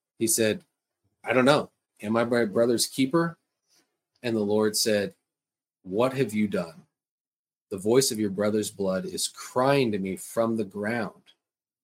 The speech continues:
And now you are cursed from the ground,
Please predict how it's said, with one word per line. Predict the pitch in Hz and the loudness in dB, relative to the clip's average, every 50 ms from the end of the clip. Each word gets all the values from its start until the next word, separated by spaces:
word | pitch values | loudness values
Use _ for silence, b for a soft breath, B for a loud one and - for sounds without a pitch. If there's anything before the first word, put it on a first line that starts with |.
| _ _ _ _ _ _ _ - | _ _ _ _ _ _ _ -12
And | 101 98 | -8 -6
now | 101 107 110 117 120 123 | -2 0 0 2 2 0
you | 117 104 110 104 | 0 0 0 0
are | 101 92 - - _ | 0 -2 -2 -6 _
cursed | - - - 143 156 160 156 - - - | -18 -6 -2 0 0 2 0 -2 -4 -6
from | - 110 101 95 | -8 -8 -6 -6
the | 95 | -8
ground, | 90 95 92 90 90 87 90 92 90 | -6 -6 -6 -6 -6 -8 -8 -10 -12